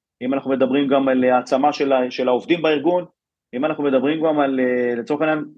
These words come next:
כ-, כתוצר של אותו וורקשופ שביצענו, נניח והלקוח מחליט שהוא רוצה ללכת ל-P O C, אז ניתן גם לעזור ולממן, אה, אה, פי או סי, אה, מול מייקרוסופט, כמובן שהכל באישורים מול מייקרוסופט,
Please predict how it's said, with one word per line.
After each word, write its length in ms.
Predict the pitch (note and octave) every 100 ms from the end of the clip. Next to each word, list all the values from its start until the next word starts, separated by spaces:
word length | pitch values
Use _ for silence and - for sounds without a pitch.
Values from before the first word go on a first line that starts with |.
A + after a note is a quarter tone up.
| -
כ-, 160 | - C3
כתוצר 540 | D#3 D3 D3 - E3+ F3
של 160 | F3
אותו 180 | D3+ D3+
וורקשופ 520 | E3 D3+ E3 D3+ D#3+
שביצענו, 880 | - C3+ A#2+ - F3+ D#3 D#3 D#3 _ _ _ A#2
נניח 280 | C3+ D3
והלקוח 360 | D3 C#3 D3+ C3+
מחליט 300 | C3+ C3+ C#3+
שהוא 100 | C#3+
רוצה 220 | B2+ D3
ללכת 260 | C#3 C#3+ B2
ל-P 280 | B2 D3 C3
O 0 |
C, 120 | F3+ F3+ - _ _ _ _
אז 160 | B2 A#2+
ניתן 320 | C3+ D#3+ D#3+ D3+
גם 160 | D#3
לעזור 400 | D3+ C3 D3+ D3+
ולממן, 600 | C#3 C3+ C3 C3+ D3+ D3
אה, 40 | C#3
אה, 640 | C3+ C3 B2+ A#2+ A#2 A#2 A#2
פי 100 | D#3
או 80 | C3+
סי, 300 | - G3 F#3+ _ _ -
אה, 140 | A#2 A#2
מול 180 | C#3
מייקרוסופט, 540 | C3 E3+ F3+ - F3+ F3+ _ _ -
כמובן 400 | C3 C3 E3+ D3+
שהכל 400 | C#3 - D#3 C3+
באישורים 420 | B2+ B2+ C3 C#3+
מול 140 | C3 B2+
מייקרוסופט, 580 | F3+ F3+ D#3+ E3 D3+